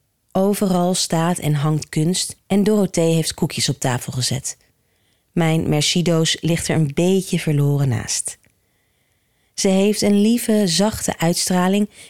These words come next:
en draagt een vrolijke jurk. Ze is oma van een klein meisje en haar toilet hangt vol met foto's van haar. Hoe zou Bram er nu uit hebben gezien?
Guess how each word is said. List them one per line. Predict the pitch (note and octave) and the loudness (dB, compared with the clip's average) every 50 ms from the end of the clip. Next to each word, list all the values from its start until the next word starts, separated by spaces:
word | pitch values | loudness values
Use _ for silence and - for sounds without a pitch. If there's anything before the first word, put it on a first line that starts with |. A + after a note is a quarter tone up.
| - - | -8 -4
en | G3 F#3+ | -2 0
draagt | F3+ G3+ G3+ G#3+ A3 - | 2 2 2 0 0 0
een | - F3+ | -2 -4
vrolijke | - - - G3 G3 G3 G3 F#3 F#3 - C#3+ | -2 -2 0 0 2 2 2 0 -2 -4 -4
jurk. | C3+ C#3 - - - - - - _ _ _ _ _ _ _ _ _ | -4 -2 -4 -4 -6 -10 -18 -20 _ _ _ _ _ _ _ _ _
Ze | - - - | -4 -2 0
is | - G#3 - - - - | 0 0 0 -2 -4 -2
oma | - F#3+ F#3 G#3 G#3+ A3 A3+ A#3+ | -2 0 2 2 2 2 0 0
van | - - F3 | 0 -2 -2
een | E3+ D#3+ | -2 -2
klein | - - F3+ F#3+ F#3+ F#3 | -2 -2 0 0 2 2
meisje | E3 D#3 D#3 E3+ F3+ - - - | 2 2 0 0 0 -2 -2 -2
en | - E3+ | 0 0
haar | E3 E3+ E3+ | 0 0 -2
toilet | - - F3 F3 F#3 G3 - | -2 -2 -2 0 0 -2 -2
hangt | F3+ F3 F3+ F#3 - | -2 -2 -2 -2 -4
vol | - - - G3 G#3 G#3 | -4 -2 0 0 2 2
met | G3+ F3+ D#3+ - | 2 0 0 -2
foto's | - D#3 C#3+ C#3 - C#3 C3+ - - | -2 -2 -2 -2 -2 -4 -4 -4 -4
van | C#3 C3+ | -4 -4
haar. | C3 C3 B2+ C3 C3 - _ _ _ _ _ _ _ _ _ _ _ _ _ _ _ _ _ _ _ _ _ _ | -4 -4 -4 -6 -8 -10 _ _ _ _ _ _ _ _ _ _ _ _ _ _ _ _ _ _ _ _ _ _
Hoe | _ - F#3+ G3 F#3 | _ -2 0 0 2
zou | - F#3+ F3 D#3+ | 2 0 0 0
Bram | C#3+ E3 D#3 F#3 A#3 B3 | 0 0 0 2 2 2
er | G#3+ | 2
nu | E3 D3 D3 - | 2 2 0 0
uit | - B2+ C3 - | -2 -4 -4 -2
hebben | C#3 C3 C#3 C#3 | -4 -4 -4 -4
gezien? | - C3+ - - C3+ C3+ C#3 | -4 -4 -4 -2 -2 -2 -2